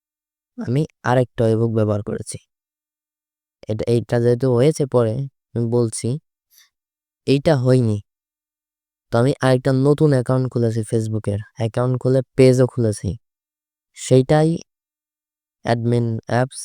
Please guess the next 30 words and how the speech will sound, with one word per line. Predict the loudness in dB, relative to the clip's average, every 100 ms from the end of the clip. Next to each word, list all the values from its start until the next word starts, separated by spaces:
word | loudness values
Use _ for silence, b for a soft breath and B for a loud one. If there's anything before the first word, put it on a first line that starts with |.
| -8
এটা | -4 -4 -4 -8 _ _ _ _ _ _ _ _
করেছি, | 4 4 2 -6 -8 _
তাও | 2 2 2
হয়নি। | -2 -4 -4 -10 -14 -8
এরপর | -6 -2 -2 -2
আমি | -2 -4 -6 _ _ _ _ _ _ _ _ _ _ _
টেস্টে | 2 4 2 0 0
করেছি | 2 0 0 -2 -6 -8 _ -4
যে | -2
দেখি | -2 -4 -10 -2
টেস্ট | -2 -2 -2
দিয়ে | 0 2
হয় | 0 0
কিনা, | 0 -2
এই | 0
যে | 0 2
লাইভ | 2 0
মোড, | 0 -2 -2
বিজনেস | -2 -2 -4 -2
মোড, | -2
এতে | -2 -2 -6
সমস্যা | -2 -2 0
হতে | -2 0
পারে, | -2 -4 -4
টেস্ট | -2 -2 -2
দিয়ে | -2 -2
করেছি, | 0 -4 -4 -8 -8 _
তাও | 2 4 2
হয়নি। | -2 -2 -6 -10 _ _ _ _ _ _ _ _ _ _ _ _
আচ্ছা, | -2 -2 -2 -2